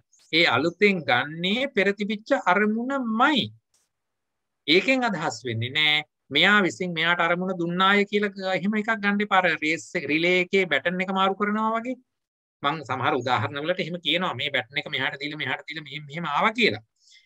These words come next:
නමුත් ඒ මේ සිත ඇතිවීමේදී මෙයා ස්වාධීන සිතක් ස්වාධීනවමයි ඇති වුනේ. මෙයා ස්වාධීන සිතක් පැහැදිලිවම එයත් ස්වාධීනවමයි ඇති වුනේ. මෙයත් ස්වාධීන සිතක්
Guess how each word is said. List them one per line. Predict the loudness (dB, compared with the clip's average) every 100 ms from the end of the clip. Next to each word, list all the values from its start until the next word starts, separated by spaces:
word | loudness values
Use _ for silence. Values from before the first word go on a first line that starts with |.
| _
නමුත් | -2 0 0
ඒ | 0 -2 -2 -8 -8
මේ | -6 -8 -10
සිත | -10 -6 2
ඇතිවීමේදී | 6 6 4 2 2 0 -4 -4 -4 -4 -4 -8 _ -8
මෙයා | 0 2 4 2 0 -10 _ _ _ -6
ස්වාධීන | 0 0 0 0 -2
සිතක් | -4 -4 -4 -4 _ _ _ _ _ _ _ _ _ _ _ _ _ _ _ _ _ _ 2
ස්වාධීනවමයි | 2 4 2 2 0
ඇති | -2 -4
වුනේ. | -10 -12 _ _ _ _ -4
මෙයා | 0 4 4 2 -4
ස්වාධීන | -4 0 2 0 -2 -4
සිතක් | -4 -4 -6 _ _ _ _ _ _ -8
පැහැදිලිවම | -2 -2 0 0 2
එයත් | 0
ස්වාධීනවමයි | 0 2 2 2 0 0 0 -2
ඇති | -4 -6
වුනේ. | -10 -10 _ _ _ -6
මෙයත් | 2 2 2
ස්වාධීන | 0 4 4 4 2 0
සිතක් | -2